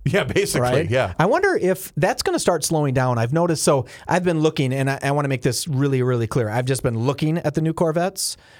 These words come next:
Speaker 2: right? I, I'm not gonna go out and buy a Corvette.
Speaker 1: Well, you're,
Speaker 2: They're
Speaker 1: you're a car guy.
Speaker 2: I'm a car guy, but
Speaker 1: Yeah.
Speaker 2: I think the new Corvette, like the, the twenty twenty and on, the, the new body style,
Speaker 1: Mm-hmm.
Speaker 2: is unbelievable looking. I mean, they made that car. I, I don't, I haven't had anybody say to me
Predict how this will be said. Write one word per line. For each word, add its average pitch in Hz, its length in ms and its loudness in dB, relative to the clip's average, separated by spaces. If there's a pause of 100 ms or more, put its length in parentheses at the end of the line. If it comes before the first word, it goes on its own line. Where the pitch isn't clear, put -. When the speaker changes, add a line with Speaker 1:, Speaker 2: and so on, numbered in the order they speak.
(100)
Speaker 2:
right? 147 160 2
I, 127 320 -2
I'm 135 100 0
not 135 120 0
gonna 131 140 2
go 123 100 2
out 117 80 0
and 104 100 -4
buy 107 120 2
a 95 40 -2
Corvette. - 180 2
Speaker 1:
Well, - 100 4
you're, 294 100 4
Speaker 2:
They're 120 140 4
Speaker 1:
you're 233 160 2
a 151 60 -4
car 92 260 -4
guy. 85 160 -4
Speaker 2:
I'm 214 180 2
a 247 60 2
car 170 180 4
guy, 123 200 2
but 120 180 2
Speaker 1:
Yeah. 82 120 -6 (160)
Speaker 2:
I 185 260 2
think 185 260 -2
the 160 100 -2
new 143 160 0
Corvette, 131 560 -2
like 120 160 0
the, 120 240 0 (200)
the 135 120 2
twenty 143 340 0
twenty 131 380 -2
and 123 140 -2
on, 110 340 -2
the, 120 140 -2
the 113 140 -2
new 127 120 0
body 120 220 0
style, 113 440 -2
Speaker 1:
Mm-hmm. 107 320 -6
Speaker 2:
is 139 200 0 (160)
unbelievable 131 560 -2
looking. 85 300 -8 (580)
I 160 80 2
mean, 156 160 0
they 185 200 2
made 180 260 0
that 156 360 -2
car. 143 440 -2 (400)
I, 170 160 0
I 185 120 2
don't, 208 280 0 (140)
I 175 80 2
haven't 214 300 -2
had 190 280 -2
anybody 185 380 0
say 151 240 0
to 143 80 0
me 107 240 -2